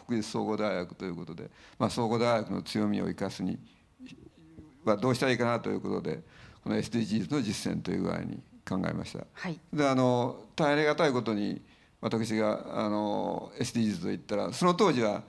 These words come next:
Speaker 1: 皆様方、エスディージーズのことはあまり知らなかったんですけども、まあ、ぜひ、あの、一緒にやっていこうということで、あの、経済界の方々、また、あの、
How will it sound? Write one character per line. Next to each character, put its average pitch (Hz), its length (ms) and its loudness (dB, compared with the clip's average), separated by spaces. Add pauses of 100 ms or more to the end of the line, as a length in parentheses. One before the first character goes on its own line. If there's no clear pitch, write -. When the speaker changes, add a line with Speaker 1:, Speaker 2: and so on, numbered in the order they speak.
(280)
Speaker 1:
皆 123 120 2
様 117 180 0
方、 107 440 0
エ 123 60 0
ス 123 80 -4
デ 135 80 4
ィ - 20 4
ー - 20 4
ジ - 20 -4
ー - 20 -4
ズ 98 60 -4
の 92 40 -2
こ 101 80 0
と 104 60 0
は - 40 2
あ - 20 0
ま 117 100 2
り 110 60 0
知 135 100 -4
ら 139 100 2
な 156 120 2
か 104 100 2
っ - 80 -6
た 67 120 -10
ん 80 80 -8
で 123 80 -10
す - 80 -14
け - 80 -10
ど - 100 -10
も、 87 220 -10 (420)
ま 143 80 4
あ、 - 20 2
ぜ 143 120 4
ひ、 107 380 -4
あ 107 100 0
の、 104 100 0
一 110 80 2
緒 110 120 -2
に 107 100 2
や 104 80 0
っ - 40 -4
て - 320 -6
い 107 60 2
こ 110 160 2
う 104 60 -2
と 95 80 -4
い 95 60 0
う 92 80 -4
こ 98 80 -10
と 95 100 -6
で、 98 140 -4 (200)
あ 78 140 0
の、 76 480 -6
経 139 160 4
済 117 200 4
界 95 180 -2
の 87 80 -2
方 90 240 -4
々、 82 380 -4 (360)
ま 170 140 2
た、 139 140 6
あ 117 40 4
の、 101 600 0